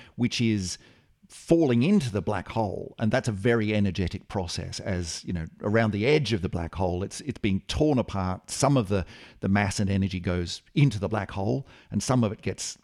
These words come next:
spat out into, in, in the form of various kinds of radiation, and, and the, the massive magnetic fields and so on just sort of beam those off as these two beams up and down from the, from the rotational axis. And so you've got these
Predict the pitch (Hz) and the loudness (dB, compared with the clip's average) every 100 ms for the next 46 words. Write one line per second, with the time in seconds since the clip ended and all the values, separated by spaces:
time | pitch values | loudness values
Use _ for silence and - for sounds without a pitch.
0 | _ - - - - 143 113 123 117 95 | _ -12 -8 -8 -2 0 0 -2 -2 -2
1 | - - 104 95 110 107 113 95 95 101 | -10 -8 -2 -2 -2 -2 0 0 0 -2
2 | 92 - 101 92 87 95 92 82 - 92 | -2 -2 -2 -2 -2 -2 -2 -2 -4 -4
3 | 87 92 90 95 98 - 87 87 - 92 | -2 -2 -2 -2 -4 -4 -4 -6 -4 -4
4 | 87 - - - - 120 175 147 - 107 | -4 -8 -16 -16 -2 0 2 0 -2 2
5 | 107 95 104 98 - 104 98 90 90 87 | 0 2 0 -2 -4 -2 -2 -4 -4 -4
6 | 82 87 - 92 - - - - - - | -4 -4 -4 -4 -6 -12 -20 -20 -16 -10
7 | 120 151 139 131 113 104 98 98 101 78 | 0 2 4 4 4 4 2 2 -2 -4
8 | 92 90 90 - 92 85 90 85 85 - | -8 -8 -10 -6 -4 -2 -2 -2 -4 -6
9 | 87 90 90 82 90 82 87 82 - 95 | -4 -2 -2 -2 -4 -4 -6 -8 -8 -6
10 | 85 90 - 87 - 87 87 - - - | -4 -6 -6 -8 -8 -6 -8 -8 -16 -12
11 | - 98 92 - 95 | -6 -6 -6 -6 -8